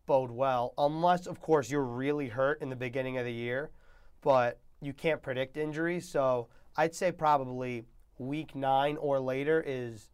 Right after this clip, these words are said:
is ideal, I would assume. That's actually an interesting question that I'd like to ask some guys about. And last thing before we wrap up here is, this is the time of year where we see new numbers on the field because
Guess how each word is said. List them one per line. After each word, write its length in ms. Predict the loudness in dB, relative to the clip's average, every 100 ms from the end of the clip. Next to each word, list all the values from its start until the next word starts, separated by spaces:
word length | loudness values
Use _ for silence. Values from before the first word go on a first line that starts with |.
| -20 -20 _ -20 _ -12 -6
is 340 | -6 -6 -14 -18 -20 -20 -20 -20 -20 -20 -8 -4
ideal, 580 | -4 -4 -2 0 0 -6 _ _
I 100 | 0
would 120 | 0 0
assume. 340 | -4 -4 -2
That's 320 | 2 2 2
actually 240 | -4 -4 -4
an 80 |
interesting 340 | -4 -6 -10 -8
question 360 | -2 -2 -2
that 120 | -2 -2
I'd 120 | 0
like 160 | -4
to 100 | -4
ask 240 | -6 -6 -6
some 120 | -10
guys 280 | -6 -6 -8
about. 260 | -10 -12 -8
And 200 | 0 2
last 320 | 4 2 2 0
thing 260 | 0 0
before 400 | -4 -8 -2 0
we 80 | 0
wrap 300 | 0 0 0
up 180 | -4 -2
here 240 | -4 -2
is, 260 | -4 -6 -12 -20 -20 -20 -20 -20 -20 -4
this 220 | 0 0
is 120 | -2
the 60 | -2
time 300 | 2 4 4
of 60 | 2
year 260 | 0 0
where 460 | -2 -4 -4 -6 -10 -14
we 100 | -12
see 220 | -10 -8 -6
new 200 | -4 2
numbers 400 | 2 4 4 6
on 180 | 4
the 60 | 2
field 380 | -8 -6 -6 -6
because 480 | -8 -2 -2 -2